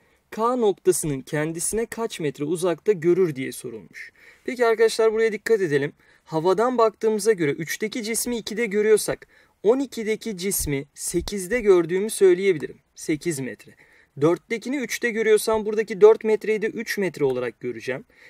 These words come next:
E o zaman buradaki cismi biz şurada on bir metrede gördük. Neden? Sekiz artı üçten. Kendisinden kaç metre uzakta dediği için ne kadarlık bir mesafemiz var? X eşittir on bir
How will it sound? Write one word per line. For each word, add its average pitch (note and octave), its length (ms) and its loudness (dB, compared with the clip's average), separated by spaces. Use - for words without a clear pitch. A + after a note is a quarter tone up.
E D#3 60 2
o F3+ 60 6
zaman G#3+ 300 2
buradaki A3 480 -2
cismi D3+ 440 -4
biz C#3+ 440 -6
şurada E3 480 -2
on G#3 340 2
bir C#3+ 120 0
metrede E3+ 500 0
gördük. C#3 360 0
Neden? E3+ 400 0
Sekiz G3 420 0
artı B2 300 -2
üçten. B2 380 -8
Kendisinden G#3+ 920 -2
kaç A3 300 -2
metre G#3 240 -2
uzakta G#3 460 2
dediği G#3+ 320 -2
için D3 280 -6
ne G3+ 100 0
kadarlık A3+ 440 2
bir G3+ 100 2
mesafemiz C#3+ 720 -4
var? E3 160 0
X G#3 260 -4
eşittir F#3 540 -4
on G3+ 320 2
bir C3+ 160 -2